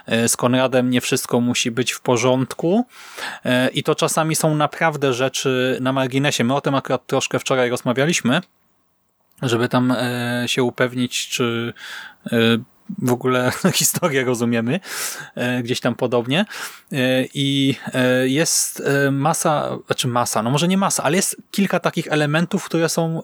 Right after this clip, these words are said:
gdzieś z boku, w tle, które nie są podane w ramach ekspozycji po prostu wprost, e, rzucone w twarz, w centrum kadru czy w dymku, tylko które trzeba wypatrzyć. Trzeba obserwować, e, całe panele, żeby,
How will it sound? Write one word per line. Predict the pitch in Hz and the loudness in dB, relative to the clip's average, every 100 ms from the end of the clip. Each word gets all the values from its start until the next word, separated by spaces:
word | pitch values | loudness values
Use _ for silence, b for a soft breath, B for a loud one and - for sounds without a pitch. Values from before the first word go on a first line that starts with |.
| - | -8
gdzieś | 139 127 151 - - | -6 -2 0 0 -4
z | 139 | -2
boku, | 127 151 139 - | 0 0 -2 -6
w | - | -14
tle, | - - 151 143 - - | -12 -2 2 2 -2 -10
które | - 123 | -6 -2
nie | 139 | 0
są | 151 151 | 0 0
podane | - 131 139 143 | 0 0 0 0
w | 131 | 0
ramach | 131 135 | 2 2
ekspozycji | 127 - - 123 131 - 127 | 0 0 -2 0 -2 -4 -4
po | |
prostu | 120 127 - - | -4 -6 -6 -8
wprost, | - - 143 180 - - B B B B - | -10 -2 2 2 0 -8 B B B B -6
e, | 120 123 123 | -2 0 0
rzucone | 123 131 147 143 | 0 0 0 0
w | 123 | -4
twarz, | - - 139 175 - | -6 0 0 2 -2
w | - | -4
centrum | - 151 - 143 | -2 -2 0 -2
kadru | 131 - 135 127 120 | 0 0 0 0 -2
czy | - 123 | -2 -4
w | 117 | 0
dymku, | 123 123 - 220 | 0 0 0 0
tylko | - 175 - 175 170 170 - - | 2 0 2 2 4 2 -2 -14
które | - 160 160 | -4 0 2
trzeba | - 175 | 2 2
wypatrzyć. | 165 185 170 - - - - | 0 0 0 -2 -4 -6 -12
Trzeba | - - 143 | -6 0 0
obserwować, | 143 156 139 170 170 - - - | 2 0 2 2 2 -2 -6 -6
e, | 135 135 143 | -4 -4 -4
całe | - 151 147 139 135 - | -2 0 2 2 0 -2
panele, | - 135 139 147 147 | -4 0 2 0 0
żeby, | 139 131 135 | -2 0 0